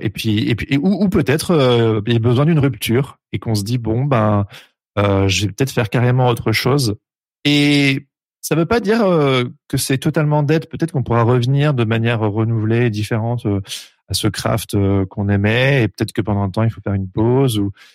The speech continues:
et savoir que ça prend du temps. Je veux dire, euh,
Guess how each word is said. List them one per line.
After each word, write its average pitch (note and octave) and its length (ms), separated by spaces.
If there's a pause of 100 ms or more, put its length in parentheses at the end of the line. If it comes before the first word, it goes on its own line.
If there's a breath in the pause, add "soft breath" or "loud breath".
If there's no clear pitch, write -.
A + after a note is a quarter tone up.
(300 loud breath)
et C#3 220
savoir D#3+ 400
que F#3 80
ça D#3 140
prend D3+ 180
du C#3 140
temps. A#2 260 (160)
Je G#2 160
veux A2+ 60
dire, A2+ 240
euh, A2 380